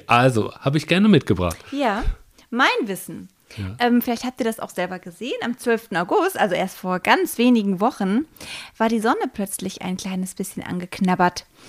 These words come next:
Speaker 2: Wer hat sich da eigentlich vor die Sonne geschoben? <laughs>
Speaker 1: Mhm.
Speaker 2: Hab ich mir gedacht. Und es war am, genau, am zwölften August sechsundzwanzig.
Speaker 1: Wo
Speaker 2: Da
Speaker 1: waren wir denn dann?
Speaker 2: Ähm,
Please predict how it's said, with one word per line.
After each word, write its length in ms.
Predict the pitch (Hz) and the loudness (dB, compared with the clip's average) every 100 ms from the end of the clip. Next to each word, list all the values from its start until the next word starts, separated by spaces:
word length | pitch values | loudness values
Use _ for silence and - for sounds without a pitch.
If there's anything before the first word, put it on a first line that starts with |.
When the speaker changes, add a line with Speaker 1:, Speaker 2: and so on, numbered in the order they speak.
| - - - | -18 -18 -6
Speaker 2:
Wer 120 | 226 | -2
hat 100 | 240 | -2
sich 100 | 254 | -2
da 140 | 240 - | -2 -4
eigentlich 260 | 226 214 | -4 -4
vor 140 | - 196 | -4 -4
die 100 | 202 | -4
Sonne 300 | 202 427 339 | 0 0 2
geschoben? 500 | - - 208 190 233 285 | 0 0 0 4 8 8
<laughs> 120 | - 135 | 8 6
Speaker 1:
Mhm. 300 | 131 123 123 | 8 8 8
Speaker 2:
Hab 60 | |
ich 60 | 120 | 8
mir 140 | 135 208 | 8 8
gedacht. 360 | 214 208 - - - - - - - - | 4 0 -2 -14 -14 -10 -8 -8 -10 -2
Und 180 | - 226 - | 2 2 2
es 180 | 190 | 4
war 80 | 214 | 6
am, 260 | 196 208 196 _ | 6 4 -2 _
genau, 140 | - 202 | 2 4
am 140 | 180 | 4
zwölften 400 | - 214 220 - | 4 2 2 0
August 340 | - 202 392 - | -2 0 -2 0
sechsundzwanzig. 960 | 311 - 311 - 262 277 269 262 - - _ _ _ _ _ _ _ _ _ - | -2 -2 -6 0 2 2 0 -4 -8 -20 _ _ _ _ _ _ _ _ _ -10
Speaker 1:
Wo 80 | - | -4
Speaker 2:
Da 60 | 87 | 0
Speaker 1:
waren 240 | 98 87 | 0 0
wir 160 | 87 127 | 0 0
denn 200 | 127 78 | 0 -4
dann? 220 | 78 78 - - _ _ _ _ | -8 -12 -16 -20 _ _ _ _
Speaker 2:
Ähm, 580 | 208 202 202 196 196 196 | -2 0 0 0 -2 -4